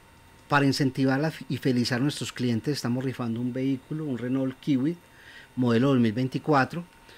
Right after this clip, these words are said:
eh, y simplemente tienen que ir acumulando las facturas. Cuando tengan ya cien mil pesitos en compras, van al puesto de información, redimen la boleta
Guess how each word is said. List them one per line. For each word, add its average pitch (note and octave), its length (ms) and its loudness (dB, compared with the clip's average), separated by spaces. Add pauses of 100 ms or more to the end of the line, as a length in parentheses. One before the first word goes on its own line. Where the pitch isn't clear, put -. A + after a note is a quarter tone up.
(320)
eh, B2 640 4
y - 60 -2
simplemente F3+ 560 0
tienen F3 320 0
que D#3+ 440 -2 (200)
ir E3 160 4
acumulando B2+ 760 2
las C#3+ 160 -2
facturas. E3 520 -2
Cuando B2 200 -2
tengan C3+ 260 0
ya D#3 140 2
cien D#3 240 2
mil D#3 160 6
pesitos D3+ 460 0
en A2 100 -4
compras, B2+ 520 -4 (320)
van C3 200 4
al D3+ 120 4
puesto E3 260 2
de F3 60 2
información, E3 460 0
redimen A#2+ 380 0
la D3 100 0
boleta D3+ 420 2